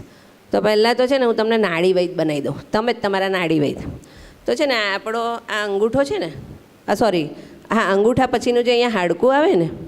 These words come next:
ત્યાંથી માંડી અને તમે આમ ત્રણ આંગળી મૂકો. આવી રીતના ત્રણ આંગળી મૂકવાની છે.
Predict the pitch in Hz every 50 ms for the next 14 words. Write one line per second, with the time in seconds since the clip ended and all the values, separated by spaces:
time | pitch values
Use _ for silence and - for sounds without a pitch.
0 | - - - - - - - - - - - - - 233 226 214 214 214 220 247
1 | 285 294 285 262 247 240 226 226 208 202 226 359 415 - - - - - - -
2 | - - - - 220 240 240 233 233 233 233 247 240 240 247 247 240 - 233 220
3 | 214 214 220 226 220 208 202 208 202 208 208 190 170 143 - 127 139 135 - -
4 | - - - - - - - _ _ - _ - _ _ - - - - - _
5 | - - - - - - - _ _ - - - - - _ - 190 214 226 220
6 | 214 208 - 214 240 240 226 240 214 202 208 202 196 190 185 190 190 190 180 160
7 | 151 165 165 165 160 165 165 _ - -